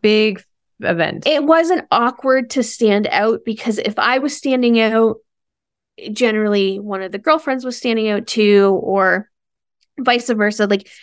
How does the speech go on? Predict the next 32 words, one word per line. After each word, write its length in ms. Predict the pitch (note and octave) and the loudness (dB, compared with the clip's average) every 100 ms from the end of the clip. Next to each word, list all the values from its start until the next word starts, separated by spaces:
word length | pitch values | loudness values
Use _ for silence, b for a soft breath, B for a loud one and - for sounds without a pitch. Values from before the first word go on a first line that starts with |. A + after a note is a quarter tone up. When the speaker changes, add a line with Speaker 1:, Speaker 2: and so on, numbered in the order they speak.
| B B - | B B -8
Speaker 2:
she 260 | - D4 | 0 2
was 160 | D4 C#4+ | 2 2
never 220 | C4+ B3+ | 2 2
standing 380 | A#3+ A3+ G#3+ G#3+ | 2 2 4 4
out 80 | G#3 | 4
on 140 | G3+ | 4
her 200 | F#3+ G3 | 0 0
own. 460 | F#3+ G3 G3+ G#3 G#3+ _ - | 0 0 0 -2 -4 _ -6
Like, 180 | F#3+ | -4
there 160 | G3+ G3+ | 0 0
was 180 | G3+ G3+ | 0 0
always, 280 | G3 F#3+ F#3 | 0 0 -2
like, 160 | F3 | -4
a, 140 | F#3+ G3+ _ _ | -6 -10 _ _
one 220 | F#3+ G3+ | -4 -2
of 80 | E3+ | -2
the 60 | G#3 | -6
kids' 280 | - E4+ - | -2 -2 2
girlfriends 440 | B3+ A#3+ A#3+ A#3 | 0 2 0 2
were 120 | A#3 | 0
there 400 | A3 A3 G#3 - | 2 2 2 0
or 100 | G#3+ | 0
that 220 | G3+ - | 0 -2
kind 200 | - A3 | -4 0
of 100 | A#3 | 0
thing. 220 | A#3 C4 C4+ | 2 0 2
So 140 | G3 | 2
Speaker 1:
Sure. 200 | G3 F3+ - G3 | 2 0 -6 -8
Okay. 420 | F#3+ F#3+ F#3 F#3 | -4 0 0 2
Speaker 2:
it 160 | C4 C4 | 2 4
wasn't 420 | C4+ C4+ D#4+ A#3 _ _ | 4 4 4 2 _ _
that 560 | G#3+ G3+ G3+ A#3+ G3+ | -2 0 0 0 -2